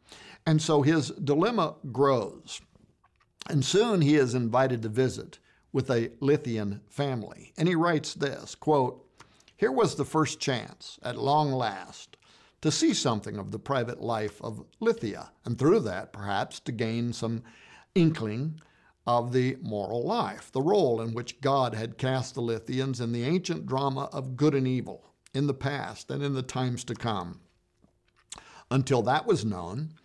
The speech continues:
the Lithians in their Eden might be only spuriously good, all reason, all organic thinking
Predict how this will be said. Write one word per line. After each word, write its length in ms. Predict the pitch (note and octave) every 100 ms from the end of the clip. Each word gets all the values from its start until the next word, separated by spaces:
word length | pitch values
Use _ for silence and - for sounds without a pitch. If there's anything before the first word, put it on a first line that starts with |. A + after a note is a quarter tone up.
| _ - _ _ B2
the 80 |
Lithians 720 | B2 F3 - C3 G#2 A#2 B2+ -
in 240 | C3 A#2
their 240 | A2+ G#2+ - _ _ -
Eden 560 | C#3+ B2 F2+ F2+ D3+ - _ _ _ _ _ _
might 380 | B2 D3 D3+ -
be 140 | C#3+ C#3+
only 480 | C#3 C3+ C3 C3 - _
spuriously 720 | - - E4+ D#3 A2 - F#2+
good, 340 | F#2 G2 C#2+ - _ _ _ -
all 280 | B2 C3+ A#2+
reason, 540 | A2+ A2+ G#2+ A2+ A#2+ - _ _ -
all 320 | A#2+ C3 B2+
organic 560 | B2 A2+ A#2+ B2 B2
thinking 560 | - C3 B2 B2 A2+